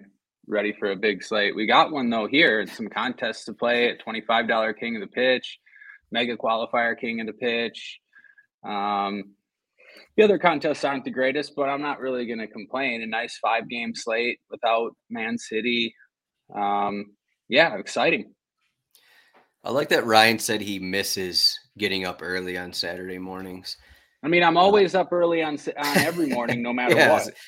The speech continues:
Speaker 2: that's, that's what I was gonna say next. Okay.
Speaker 1: You know, we got young children, and, yeah, I mean, I'm always up by six o'clock, so it's just, it's nice to have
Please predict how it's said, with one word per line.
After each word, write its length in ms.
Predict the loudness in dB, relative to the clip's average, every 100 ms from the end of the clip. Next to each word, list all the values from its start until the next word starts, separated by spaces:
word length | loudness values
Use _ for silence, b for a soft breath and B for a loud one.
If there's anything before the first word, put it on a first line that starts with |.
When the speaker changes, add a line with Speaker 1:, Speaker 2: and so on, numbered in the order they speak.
| B
Speaker 2:
that's, 180 | -2 0
that's 180 | 2 6
what 80 | 6
I 20 |
was 100 | 6
gonna 200 | 4 2
say 200 | 4 2
next. 380 | 4 0 -4 -10
Okay. 380 | -8 -8 -8 -12 -12
Speaker 1:
You 100 | -6
know, 200 | -2 0
we 160 | 0
got 300 | 0 2 0 -4
young 460 | -6 -4 -2 -2 -4
children, 680 | -2 0 0 0 -4 -2 -4
and, 440 | -6 -4 -6 -6
yeah, 240 | -2 2 2
I 80 |
mean, 120 | 0 -4
I'm 80 |
always 360 | -2 0 -2 -4
up 160 | -10 -6
by 140 | -8
six 340 | -8 -14 -14 -18
o'clock, 360 | -4 -4 -4 -6
so 220 | -6 -6
it's 140 | -8
just, 200 | -14 -16
it's 160 | -20 -10
nice 280 | -6 -6 -6
to 120 | -4
have 300 | 0 0